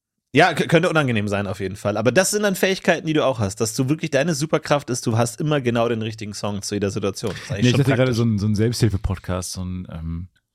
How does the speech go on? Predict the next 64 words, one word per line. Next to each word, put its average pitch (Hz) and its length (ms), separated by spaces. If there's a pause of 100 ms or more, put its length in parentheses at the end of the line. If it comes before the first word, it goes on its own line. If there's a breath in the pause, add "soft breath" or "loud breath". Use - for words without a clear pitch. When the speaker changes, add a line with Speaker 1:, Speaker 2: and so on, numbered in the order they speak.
(300)
Speaker 2:
ja, 92 180
wenn 104 120
ihr 104 80
dann 95 300 (100)
mit 107 160
Depressionen 92 420
zu - 140
kämpfen 85 360
habt, - 340
ähm, 73 320 (120)
ist 87 140
es - 160
wichtig, - 320
in, 120 120
gerade 117 220
in 113 60
diesen 101 160
Momenten, 90 380
wo 92 40
ihr 90 60
so, 87 80 (280 loud breath)
und 143 160
im 135 60
Hintergrund, 127 460 (240 loud breath)
Speaker 1:
Ja. 110 140
Speaker 2:
äh, 120 220
willst 131 200
du 123 60
halt 117 60
einfach 113 220
feiern 120 420
und 120 60
eine 120 80
gute 120 140
Zeit 123 300
haben. 107 220
Aber 120 120
wir 139 80
hören 202 100
immer 214 140
den, 156 160
wir 185 100
hören 160 140
immer 156 100
Speaker 1:
Ja, - 60
Speaker 2:
diesen 107 120
Speaker 1:
ja. 101 40
Speaker 2:
Podcast, 113 400
das 107 60
ist - 60
so 117 80
ein, 104 280 (400 loud breath)
ähm, - 0
so - 0
ein - 0
Speaker 1:
Es - 0
gab 101 80 (100)
dann 92 60
einen 107 100
Speaker 2:
Gefühls-Selbsthilfe-Podcast. 107 1160
Speaker 1:
Moment, 104 500
wo 98 160
ich - 180
wirklich - 580